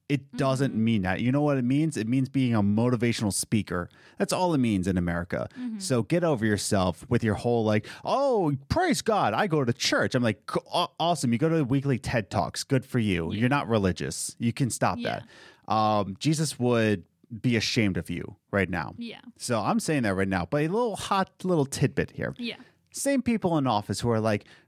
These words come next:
Speaker 1: "God is here, blah, blah, blah," you know, like, "Oh, cool."
Speaker 2: Mm-hmm.
Speaker 1: And you are forcing your religious practices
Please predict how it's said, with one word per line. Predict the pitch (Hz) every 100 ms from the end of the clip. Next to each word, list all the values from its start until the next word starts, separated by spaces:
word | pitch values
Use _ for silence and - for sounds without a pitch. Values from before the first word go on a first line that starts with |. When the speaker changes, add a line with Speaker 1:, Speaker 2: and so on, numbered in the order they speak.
| _ _
Speaker 1:
"God | - 285 208 117
is | 110 -
here, | 104 87 82 87 _
blah, | 302 285
blah, | 226
blah," | 202 - 113 -
you | -
know, | 113 107
like, | 117 165 262
"Oh, | 302 214 151
cool." | - 302 165 95
Speaker 2:
Mm-hmm. | 95 - _ _ _ _ -
Speaker 1:
And | 151 151
you | 147 156
are | 170
forcing | 139 - - 185 202 - 214 151
your | 117 135
religious | 139 135 127 127 127 -
practices | 107 107 - 131 147 143 135